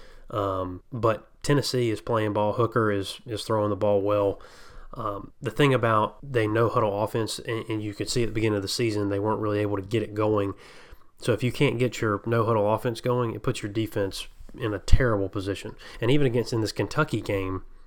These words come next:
they put them in a terrible position, but Tennessee was able to, able to hold them off. I mean, Tennessee, or Kentucky still put up forty-two points, and this no-huddle offense, I think we're, we have enough film on them now that hopefully we can, we can get an idea of what we're gonna, um,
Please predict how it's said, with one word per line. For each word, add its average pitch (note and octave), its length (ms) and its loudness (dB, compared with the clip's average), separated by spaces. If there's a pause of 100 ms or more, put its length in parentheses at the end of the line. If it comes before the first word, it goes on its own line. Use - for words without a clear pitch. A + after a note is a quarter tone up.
(320)
they A2+ 140 -2
put - 260 4
them A2 140 0
in G#2 80 0
a G2 40 -4
terrible G#2+ 340 0
position, G2+ 480 -4
but - 340 -6
Tennessee A#2 340 -2
was G#2 120 0
able G#2+ 320 0
to, F#2+ 40 -10 (520)
able A2+ 200 0
to G2+ 40 0
hold A2 180 0
them G2 100 -2
off. G2+ 140 2
I - 60 -6
mean, G2+ 80 -2
Tennessee, A#2 400 -2
or G#2+ 180 -2
Kentucky A#2 380 -2
still - 160 2
put A2+ 160 6
up G#2 80 4
forty-two G#2 380 0
points, G#2 460 -4 (200)
and G#2 560 2 (100)
this B2+ 240 -2
no-huddle A2+ 460 4
offense, A2 260 2
I A2+ 80 4
think A#2 220 2
we're, G#2+ 140 2
we A2 160 0
have A2 140 2
enough G#2+ 240 2
film A2+ 300 0
on A2+ 140 2
them G#2 100 -2
now A2 220 2
that G2 120 -6
hopefully A2 300 -2
we G#2+ 120 -2
can, G2+ 240 2 (480)
we A#2+ 100 0
can A2+ 120 0
get G#2+ 140 2
an G#2 80 2
idea G#2 340 4
of G2+ 100 4
what G#2 180 2
we're G2+ 140 0
gonna, G#2 280 0
um, G2 440 -6